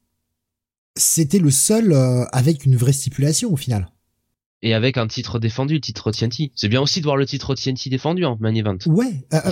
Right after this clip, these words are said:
Speaker 1: bah après, il y avait, il y avait quand même le titre tag qui était là juste avant, qui était défendu aussi, tu vois, quand même.
Speaker 2: Non, mais je veux dire, le titre T N T, c'était la première fois qu'il était défendu
Speaker 1: Ah oui,
Speaker 2: dans le main
Speaker 1: oui,
Speaker 2: event.
Speaker 1: oui.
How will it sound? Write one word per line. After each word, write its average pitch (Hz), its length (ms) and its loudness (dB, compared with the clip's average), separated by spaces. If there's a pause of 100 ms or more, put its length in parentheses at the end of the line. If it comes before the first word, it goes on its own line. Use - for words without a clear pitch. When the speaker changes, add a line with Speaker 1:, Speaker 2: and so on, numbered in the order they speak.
Speaker 1:
bah 175 100 4
après, 185 200 2
il 180 60 4
y 151 60 6
avait, 143 120 4
il 147 80 -2
y 135 60 4
avait 131 120 2
quand 131 100 0
même 139 180 6
le 123 140 4
titre - 280 -2
tag 147 220 2
qui 120 80 -4
était 113 140 -2
là 117 100 2
juste 107 260 0
avant, 131 220 4
qui 131 120 0
était 107 140 -2
défendu 139 380 2
aussi, 107 280 -4
tu - 120 -12
vois, 107 80 -4
quand 98 120 -8
même. 85 140 -8 (1000)
Speaker 2:
Non, 151 160 2
mais 151 80 2
je 123 100 -2
veux 135 60 -4
dire, 143 360 -2
le 117 200 -4
titre - 240 -6
T 123 140 -4
N 123 60 -2
T, 143 120 -10
c'était - 140 -2
la 110 40 -2
première 120 320 -2
fois 143 140 -2
qu'il 123 120 -6
était 117 100 -2
défendu 113 280 0
Speaker 1:
Ah 143 40 4
oui, 180 60 4
Speaker 2:
dans 107 100 2
le 107 40 -2
main 107 100 0
Speaker 1:
oui, 147 160 4
Speaker 2:
event. 135 100 -8 (560)
Speaker 1:
oui. 160 140 -2